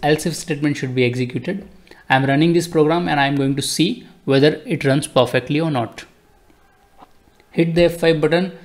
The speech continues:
and it is showing X is equal to Y, which is true,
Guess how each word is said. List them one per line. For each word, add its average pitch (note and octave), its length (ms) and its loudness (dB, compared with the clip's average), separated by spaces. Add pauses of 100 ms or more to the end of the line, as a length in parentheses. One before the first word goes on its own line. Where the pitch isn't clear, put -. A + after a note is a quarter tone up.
(160)
and C3 160 0
it C3+ 40 4
is B2 80 -2
showing C#3 260 -4
X C3 240 -4
is B2+ 120 -2
equal B2+ 200 2
to B2+ 100 2
Y, D3 260 2 (120)
which B2 220 -4
is B2 180 -10
true, - 480 -2